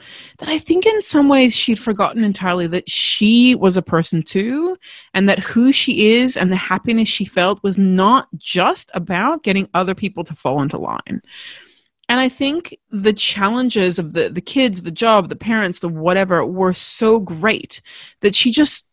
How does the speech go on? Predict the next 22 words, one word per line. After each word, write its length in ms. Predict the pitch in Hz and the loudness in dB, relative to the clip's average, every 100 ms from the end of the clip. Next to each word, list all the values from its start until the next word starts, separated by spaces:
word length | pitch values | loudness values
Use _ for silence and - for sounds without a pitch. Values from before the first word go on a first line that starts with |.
| _ | _
stopped 440 | - - - - - | -6 -4 -4 -8 -6
looking 300 | 302 359 320 | -2 2 2
for 100 | 262 | 2
the 100 | 208 | 0
good 200 | 185 202 | 2 0
stuff 420 | - - 147 - | -4 -6 -8 -10
and 160 | - 196 | -4 0
was 160 | 190 - | 0 0
focusing 640 | - 214 240 - 208 196 | 0 2 0 -4 -4 -4
entirely 640 | 190 - 175 175 175 170 | -4 -4 -2 0 0 -2
on 160 | 156 165 | -2 -4
what 160 | 165 | -6
was 140 | - 160 | -8 -10
hard 520 | - 160 170 165 - | -8 0 2 2 -2
and 160 | 160 170 | -6 -8
challenging. 460 | 160 175 170 175 | -6 -6 -6 -6
And 100 | 196 | -4
it's 140 | 208 - | 0 2
not 240 | 247 285 | 4 2
that 120 | 302 | 2
those 180 | 247 233 | 0 2
things 200 | 240 214 | 0 -2